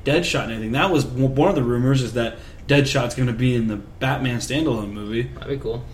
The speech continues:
Speaker 1: Like, and that's a, here's the other thing that I heard about it. Like, uh, Ben Affleck said that there's gonna be a bunch of villains in
Speaker 2: Cool.
Speaker 1: it.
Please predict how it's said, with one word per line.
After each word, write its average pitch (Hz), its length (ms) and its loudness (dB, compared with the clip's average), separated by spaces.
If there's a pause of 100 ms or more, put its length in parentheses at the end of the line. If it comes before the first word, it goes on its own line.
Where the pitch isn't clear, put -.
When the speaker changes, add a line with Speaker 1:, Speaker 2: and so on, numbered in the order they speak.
(300)
Speaker 1:
Like, 131 220 2
and 135 100 0
that's 165 200 6
a, 131 120 2
here's 147 240 4
the 113 100 -2
other 120 140 2
thing 147 220 0
that 131 120 0
I 135 60 -2
heard 151 160 0
about 151 300 0
it. - 160 -6
Like, 117 280 -4 (200)
uh, 107 380 -6 (1600)
Ben 127 160 2
Affleck 127 380 0
said 113 180 -4
that 104 40 -10
there's 107 180 -6
gonna 107 100 -8
be 113 100 -4
a 104 60 -2
bunch 104 220 -6
of 98 80 -10
villains 98 520 -10 (240)
in 98 100 -12
Speaker 2:
Cool. - 100 -10
Speaker 1:
it. - 60 -14